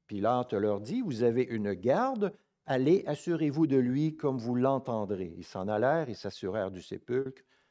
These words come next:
après avoir scellé la pierre et posté la garde. On peut imaginer les, les chefs religieux qui sortent de chez Pilate tout contents. «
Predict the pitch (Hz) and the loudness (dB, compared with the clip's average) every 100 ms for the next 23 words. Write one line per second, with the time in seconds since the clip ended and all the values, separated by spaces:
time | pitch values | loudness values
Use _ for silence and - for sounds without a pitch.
0 | _ _ - - 139 120 101 101 - 139 | _ _ -12 -4 0 2 2 0 0 0
1 | 123 110 95 - 120 110 - 104 - 110 | 2 2 0 0 -2 -2 -6 -10 -8 -4
2 | 110 98 98 90 80 76 71 - _ _ | -2 -2 -2 -6 -8 -18 -20 -20 _ _
3 | _ _ _ _ _ _ _ _ _ 98 | _ _ _ _ _ _ _ _ _ -20
4 | 82 113 107 104 95 107 113 107 98 - | -8 -4 -2 -2 -2 -2 0 0 -2 -4
5 | - - - _ - - 80 - 123 127 | -14 -20 -20 _ -10 -4 -4 0 2 2
6 | 123 156 156 107 127 104 101 104 - 110 | 4 4 4 -4 -4 -4 -6 -6 -2 0
7 | 110 - 185 147 120 117 127 | 0 -4 -2 0 0 -2 -6